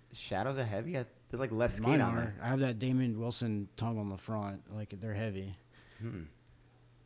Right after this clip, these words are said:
Speaker 1: With K two frames, right?
Speaker 2: Yeah.
Speaker 1: And still flat rocker. What wheels were you riding? 'Cause you were super smooth today when you were riding.
Speaker 2: Uh, Wins.
Speaker 1: Win, right?
Speaker 2: Yeah.
Speaker 1: Yeah, those things. You made me,
Speaker 2: Yotos.
Speaker 1: you made me want some Win wheels 'cause they were just, like,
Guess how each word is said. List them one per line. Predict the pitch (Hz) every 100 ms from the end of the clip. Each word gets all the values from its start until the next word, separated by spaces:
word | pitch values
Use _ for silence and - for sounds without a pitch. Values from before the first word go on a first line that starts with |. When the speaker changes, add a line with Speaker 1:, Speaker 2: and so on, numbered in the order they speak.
| - - - - - - - _ -
Speaker 1:
With | 104 95
K | - 117
two | 113 120 113
frames, | 107 98 90 92 - - -
right? | 95 98 120 -
Speaker 2:
Yeah. | 101 90 - - - -
Speaker 1:
And | 87 90 90 87 87
still | - - 104
flat | - 101 90
rocker. | 95 92 104
What | 151
wheels | 175 160
were | 113
you | 104
riding? | 98 98
'Cause | 107
you |
were | 151
super | 143 - 139 113
smooth | - 113 104
today | 95 87
when | 87
you | 87
were |
riding. | 85 82 80 76 -
Speaker 2:
Uh, | 110 107 104
Wins. | 110 110 107 101
Speaker 1:
Win, | 107 98 90
right? | 90 117
Speaker 2:
Yeah. | 98 98 - - -
Speaker 1:
Yeah, | 110 98
those | 113 113
things. | 117 110 120
You |
made | 131 117
me, | 113
Speaker 2:
Yotos. | 107 - - -
Speaker 1:
you |
made | 131
me | 131
want | 120 113
some | 101
Win | 107 107
wheels | 98 90
'cause | 85 95
they | 101
were | 101
just, | 95 95
like, | 95 87